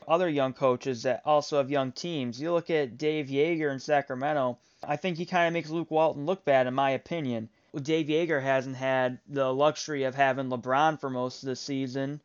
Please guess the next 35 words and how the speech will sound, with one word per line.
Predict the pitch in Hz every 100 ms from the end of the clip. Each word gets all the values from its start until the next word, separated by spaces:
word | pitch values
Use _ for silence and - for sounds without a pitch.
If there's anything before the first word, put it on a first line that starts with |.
| _
like | 120 135 139 139
Luke | 135 131 127
Walton. | 135 135 113 127 147 -
Yeah, | - 135
I |
know | 135 135 131
LeBron | 139 127 143 135
has | 127
missed | 139 127
a | 127
month, | 139 143 -
but | 127
still, | - 143
it's | 135
a |
lot | 131 139 135
of |
games | 127 147 143
with | 123
LeBron. | 117 143 143 123
Dave | 113 143 127
Yeager | 139 160 139
doesn't | 131 127
have | 131 131
that | 135 127
type | - 139 127
of |
level | 131 135 127
player | - 139
on | 135
his | 123 -
team, | 156 143 131 135 _ _ _ -
and | 143 135
he | 139 165
has, | 165 143